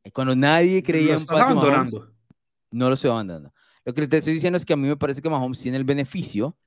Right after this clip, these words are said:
Speaker 1: ¿no? Dentro del estilo de juego que él maneja y la estructura que tiene como equipo, de tener un play call fantástico con Andy Reid. Así absurdamente fantástico, lo cual potencia todo lo que él vaya a hacer y minimiza ausencias como la de Tyreek Hill,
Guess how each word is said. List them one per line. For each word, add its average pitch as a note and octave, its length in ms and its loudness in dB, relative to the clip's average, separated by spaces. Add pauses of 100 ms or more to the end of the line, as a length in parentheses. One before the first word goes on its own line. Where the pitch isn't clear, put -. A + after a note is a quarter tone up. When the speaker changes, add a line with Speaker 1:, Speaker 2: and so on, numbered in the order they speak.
(200)
Speaker 1:
¿no? F#2+ 280 -6 (380)
Dentro G2+ 400 -2
del F#2+ 300 0
estilo G#2+ 300 -2
de G#2+ 40 2
juego A#2+ 200 2
que A2+ 120 -2
él A2 80 -2
maneja A2 560 -2
y F#2+ 100 -12
la F#2+ 80 -8
estructura - 380 -8
que - 80 -10
tiene G2 260 -6
como G2+ 320 -4
equipo, B2+ 540 -4 (760)
de - 60 -20
tener - 220 -12
un F#3 100 -6
play A#2 180 -4
call G#2+ 260 -2
fantástico - 1080 -10
con - 180 -14
Andy A#1+ 300 -14
Reid. A1 200 -20 (360)
Así - 220 -8
absurdamente B2 1000 -2
fantástico, D2+ 320 -16
lo A#2 120 0
cual C3+ 280 0
potencia C#3 880 -2 (100)
todo G2+ 220 -2
lo G#2 120 4
que G2 200 -4
él G#2+ 100 -2
vaya A2 160 0
a A#2+ 40 -2
hacer C3+ 220 0 (300)
y D#3+ 140 -6
minimiza F#3+ 640 2
ausencias G#2 480 -4
como A2+ 180 -6
la A#2 120 -4
de A#2 60 -4
Tyreek C#3 300 -2
Hill, E3+ 180 -2